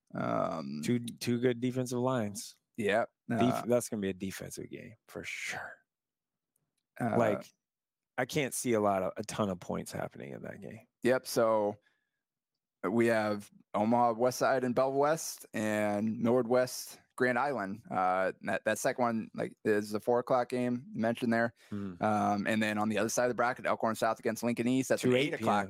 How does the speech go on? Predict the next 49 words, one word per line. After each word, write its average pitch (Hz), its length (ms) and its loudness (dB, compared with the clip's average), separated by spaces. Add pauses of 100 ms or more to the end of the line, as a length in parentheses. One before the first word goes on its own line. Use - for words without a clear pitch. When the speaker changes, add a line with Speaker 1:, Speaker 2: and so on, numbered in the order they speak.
(120)
Speaker 1:
Yeah, 123 240 2
eight 135 160 -2
o'clock 92 340 0
game. 104 460 -2
And 110 100 2
Speaker 2:
Yeah. 104 60 2
Speaker 1:
then 104 140 0
Millard 110 260 2
South 104 220 0
and 104 100 -4
Omaha 101 180 2
North 98 240 -2
is 101 100 -4
also 90 280 0
eight 80 100 -2
o'clock 90 280 -2
at 90 80 -18
Buell. 65 280 -6
So 80 220 0 (320)
Speaker 2:
Not 143 260 2
a 196 60 2
Speaker 1:
um, 185 60 2
Speaker 2:
lot 180 200 2
of 165 80 -2
chalk. 147 480 0 (680)
Not 113 220 2
Speaker 1:
No. 123 60 2
Speaker 2:
a 127 40 2
lot 131 160 2
of 131 100 -2
chalk. 95 340 -4 (320)
Speaker 1:
Well, 117 300 2
yeah, 127 120 4
you 113 220 2
look 143 200 2
at 107 120 2
it, 101 140 -2 (180)
we've 117 260 2
got 117 380 0
four 165 280 2
double-digit 127 560 0
seeds 117 380 -4
still 113 260 0
alive. 87 460 0 (100)
Speaker 2:
Mm-hmm. 90 300 -6 (220)
Speaker 1:
So 101 480 2 (520)
five 151 280 0
of 147 80 2
the 131 280 4